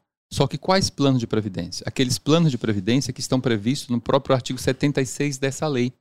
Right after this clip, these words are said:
que são os planos chamados planos blindados, né? O que não tem no mercado plano blindado, que é um plano com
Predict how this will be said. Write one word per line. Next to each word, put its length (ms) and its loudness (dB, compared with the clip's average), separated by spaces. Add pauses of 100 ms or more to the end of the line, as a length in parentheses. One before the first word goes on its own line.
(280)
que 80 -2
são 240 2
os 140 -4
planos 340 2
chamados 360 2
planos 340 0
blindados, 1080 0
né? 180 -2 (380)
O 100 -4
que 220 2
não 220 4
tem 180 4
no 80 4
mercado 400 0
plano 220 0
blindado, 420 -4
que 80 -4
é 40 2
um 40 0
plano 320 2
com 480 0